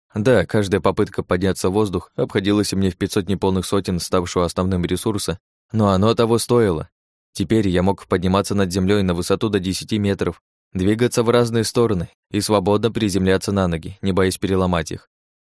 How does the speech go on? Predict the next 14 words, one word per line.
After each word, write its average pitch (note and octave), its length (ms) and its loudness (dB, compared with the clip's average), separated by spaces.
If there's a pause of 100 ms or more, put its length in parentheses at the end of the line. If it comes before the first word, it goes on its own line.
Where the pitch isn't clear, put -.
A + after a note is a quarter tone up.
(100)
Единственное, C3 640 0
чему C#3+ 240 0
не C3 120 -2
научился, A2 720 -2
это B2+ 300 0
вести C3+ 280 -2
бой G2 240 0
в F#2 60 -4
воздухе. F2 560 -4 (560)
Для F2+ 180 2
этого B2+ 260 2
требовалось G#2+ 540 0
много F#2+ 300 -2
практиковаться. - 880 -4